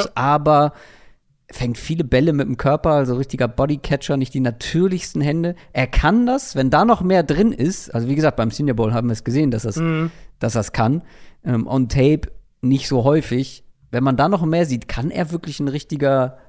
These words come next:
Speaker 2: vor allem Third Down Back werden und vielleicht auch ein bisschen mehr als nur ein Komplementärback.
Speaker 1: Ja, wei-, ja, weiß ich nicht, ob ich ihm das zutraue. Ich glaube, Komplem-, also ich bleib, glaub ich, bei, bei Komplementärback für ein Backfield, für Tajay Spears. Aber
Speaker 2: Mhm.
Speaker 1: ich glaub, die Rolle ist ja voll,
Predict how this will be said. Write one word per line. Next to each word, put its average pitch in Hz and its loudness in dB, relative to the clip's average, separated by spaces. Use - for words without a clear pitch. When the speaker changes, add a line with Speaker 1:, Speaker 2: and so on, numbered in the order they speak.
Speaker 2:
vor - -6
allem 123 -2
Third 135 0
Down 107 -2
Back 104 -4
werden 101 -4
und 101 -6
vielleicht 190 2
auch 196 4
ein 196 2
bisschen 170 0
mehr 160 4
als 123 -4
nur 120 2
ein 117 0
Komplementärback. - -6
Speaker 1:
Ja, 240 -2
wei-, 226 2
ja, 202 4
weiß 190 2
ich 160 -6
nicht, 143 -2
ob 139 -6
ich 139 -8
ihm 147 -8
das 139 -8
zutraue. 180 -4
Ich 180 -4
glaube, 196 0
Komplem-, 175 -2
also 175 -4
ich 233 -2
bleib, 196 2
glaub 175 0
ich, 160 -8
bei, 151 -2
bei 143 -4
Komplementärback 139 -4
für - -8
ein 131 -6
Backfield, 131 -10
für - -10
Tajay 127 -10
Spears. 135 -10
Aber - -2
Speaker 2:
Mhm. 151 0
Speaker 1:
ich 139 -6
glaub, 196 0
die 190 0
Rolle 196 2
ist 160 -4
ja 147 0
voll, 147 -2